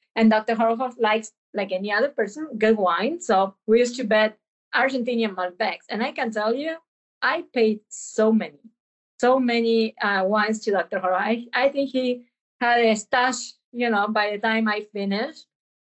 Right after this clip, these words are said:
because some of those falls had massive abscesses. And then one day the abscess stopped growing, and then they will fill in and they will heal on their own. So patience is nerve-wracking.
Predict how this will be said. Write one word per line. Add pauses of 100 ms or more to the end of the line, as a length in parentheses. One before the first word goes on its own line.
(180)
because
some
of
those
falls
had
massive
abscesses. (380)
And
then (460)
one
day (100)
the
abscess
stopped
growing,
and
then
they
will
fill
in (160)
and
they
will
heal (100)
on
their
own. (1000)
So
patience
is
nerve-wracking.